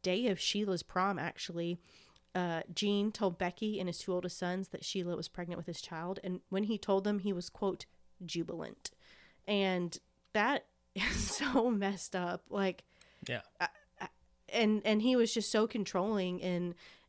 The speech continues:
Speaker 1: and terrifying that his, it, like,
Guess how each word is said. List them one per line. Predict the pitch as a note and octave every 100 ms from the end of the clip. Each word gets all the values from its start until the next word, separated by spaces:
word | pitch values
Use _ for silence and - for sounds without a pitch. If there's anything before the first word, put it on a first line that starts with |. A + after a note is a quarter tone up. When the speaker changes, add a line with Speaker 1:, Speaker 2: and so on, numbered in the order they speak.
| -
Speaker 1:
and | G#3 F#3+ E3+
terrifying | - G3+ E4+ C4+ F#3+ F3+ F3 F3 F3 -
that | F#3+ F3+ -
his, | F3+ F#3+ - -
it, | E3
like, | E3+ E3+ -